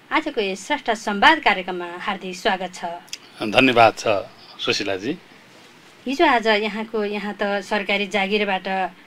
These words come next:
Speaker 1: अवकाश लिइसक्नु भएको, हिजो आज यहाँको रिटायर जीवन कसरी बित्दैछ, दिनचर्या कसरी चल्दैछ?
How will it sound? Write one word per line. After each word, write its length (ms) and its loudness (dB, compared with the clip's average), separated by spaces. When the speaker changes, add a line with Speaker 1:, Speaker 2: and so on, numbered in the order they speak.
Speaker 1:
अवकाश 420 2
लिइसक्नु 420 -4
भएको, 400 -6
हिजो 360 -6
आज 100 -6
यहाँको 420 -8
रिटायर 440 -2
जीवन 380 -6
कसरी 360 -4
बित्दैछ, 460 -8
दिनचर्या 600 -6
कसरी 340 -4
चल्दैछ? 460 -4